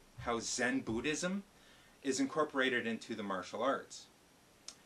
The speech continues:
That is far from what you'll get in Moving Zen. This is a story of a strange ma-,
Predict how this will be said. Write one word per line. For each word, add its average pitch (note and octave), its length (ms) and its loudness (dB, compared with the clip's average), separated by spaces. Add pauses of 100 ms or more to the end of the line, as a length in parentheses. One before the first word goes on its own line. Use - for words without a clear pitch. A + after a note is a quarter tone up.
(260)
That F3+ 340 10
is C#3+ 200 0
far D#3 640 8
from A2+ 280 -2
what A#2+ 280 2
you'll A2 180 0
get B2 320 -2 (380)
in A#2 220 -2
Moving G2+ 320 -4
Zen. F#2 260 -6 (680)
This E3+ 200 2
is G#3 100 0
a G#3+ 60 6
story D#3+ 500 2
of G#2+ 140 -6
a - 20 -6
strange A#2 420 -4
ma-, B2+ 140 -4